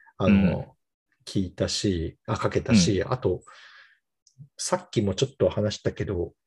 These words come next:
Speaker 1: 二十二歳なんだよね、まだね。
Speaker 2: そうなんだよね。
Speaker 1: この人。うん。
Speaker 2: うん。
Speaker 1: で、本当にここ数年で
Speaker 2: うん。
Speaker 1: 音楽作り始めて、
Speaker 2: うん。
Speaker 1: ここまで行く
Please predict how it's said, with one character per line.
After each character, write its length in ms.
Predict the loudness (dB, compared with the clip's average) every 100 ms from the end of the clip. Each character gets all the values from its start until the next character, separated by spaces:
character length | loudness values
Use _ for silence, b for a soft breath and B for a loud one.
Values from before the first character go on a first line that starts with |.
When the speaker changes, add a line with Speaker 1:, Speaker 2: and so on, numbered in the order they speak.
| _ _ _ _ _ _ _ _ _ _ _ _ _ -2
Speaker 1:
二 180 | 0 0
十 280 | 2 4 4
二 160 | 2
歳 240 | 2 -2 -2
な 100 | -6
ん 120 | -6
だ 80 | -8
よ 40 |
ね、 120 | -8
ま 120 | -8
だ 140 | -8 -12
ね。 140 | -14 -16 B B B -8
Speaker 2:
そ 220 | -2 2
う 20 |
な 100 | 2
ん 60 | 0
だ 80 |
よ 100 | -4 0
ね。 280 | 0 0 -6
Speaker 1:
こ 60 | -4
の 60 |
人。 60 | -2
う 40 |
ん。 20 |
Speaker 2:
う 40 | -4 0
ん。 40 |
Speaker 1:
で、 540 | 4 4 4 -4 -12 _ _ B B B B _ _ _
本 160 | -4 -2
当 80 | -2
に 160 | -2
こ 160 | 0 2
こ 100 | 2
数 380 | 2 6 6 6
年 260 | 2 4
で 320 | 6 6 4 _ _ _ _ _ _
Speaker 2:
う 60 | 6
ん。 380 | 6 4 -8 _ 2
Speaker 1:
音 160 | 2
楽 200 | 0 -6 -10
作 200 | -4 -2
り 80 |
始 260 | 0 2 0
め 100 | -2
て、 340 | -2 -2 -2 -10 _ b b b b _ _ 2
Speaker 2:
う 60 |
ん。 160 | 2 2
Speaker 1:
こ 140 | -4 0
こ 120 | 2
ま 140 | 2
で 100 | 2
行 160 | -2 -4
く 240 | -6 -6